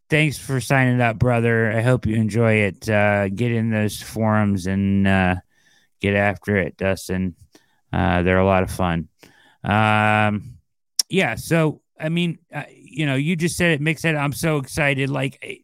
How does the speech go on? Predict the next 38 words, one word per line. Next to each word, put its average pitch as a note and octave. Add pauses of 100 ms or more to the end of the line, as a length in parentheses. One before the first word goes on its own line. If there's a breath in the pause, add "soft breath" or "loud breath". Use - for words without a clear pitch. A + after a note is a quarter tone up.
(260)
t-, -
me D3
too. A#2+
Like, B2+
this, F3 (380 soft breath)
I F3
hate E3
this C#3
week. B2+ (100)
I D3
hate F3
this D#3+
week D3+
between C#3
games. C#3
I C#3
know C#3+
there's C#3+
college D3
games B2+
on C3
tonight. A#2+ (340 soft breath)
Uh, A2+
doesn't, B2+ (640)
doesn't B2
give B2+
my, A2+
uh, G2+ (240)
my A#2+
bloodthirst, A2+
doesn't A2
quench A#2
it G2
for G#2
the G2+
N A2
F -
L, A#2+